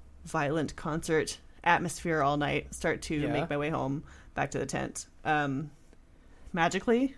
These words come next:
Speaker 1: miraculously, I get there, and I get there probably, like, four in the morning, still drunk. Uh, I did not notice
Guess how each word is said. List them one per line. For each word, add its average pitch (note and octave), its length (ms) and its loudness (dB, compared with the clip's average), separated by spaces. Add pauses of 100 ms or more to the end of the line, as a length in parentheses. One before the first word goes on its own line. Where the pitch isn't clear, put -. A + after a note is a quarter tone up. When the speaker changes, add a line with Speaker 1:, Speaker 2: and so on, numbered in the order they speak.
(120)
Speaker 1:
miraculously, G#3 800 0
I E3 140 2
get G3+ 200 0
there, D#3 320 0 (680)
and D3+ 360 0 (100)
I D#3+ 80 -2
get G3+ 160 0
there F#3+ 120 4
probably, F3+ 260 -2
like, D#3+ 180 0
four C4 260 -4
in B3 60 0
the B3 60 0
morning, A#3+ 420 0 (540)
still - 280 -4
drunk. F3 380 2 (680)
Uh, D#3 500 2 (480)
I F#3 140 0
did G#3+ 160 0
not F#3+ 340 0
notice D#3 560 2